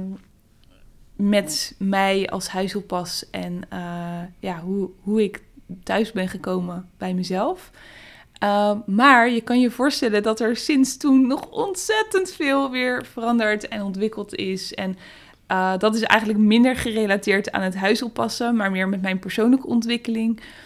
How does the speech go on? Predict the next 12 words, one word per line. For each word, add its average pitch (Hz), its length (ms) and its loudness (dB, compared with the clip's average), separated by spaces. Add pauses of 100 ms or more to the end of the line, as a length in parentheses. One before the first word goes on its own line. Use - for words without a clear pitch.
(420)
Eh, 190 460 0
gaat 202 280 -2
ook 185 120 -2
meer 185 380 0
over, 185 560 -2
ehm, 180 520 -6 (500)
relaties, 226 880 2
relatie 196 460 -6
met 190 180 -4
vriendinnen. 196 640 0 (440)
Bijvoorbeeld, 180 600 -6
eh, 180 300 -8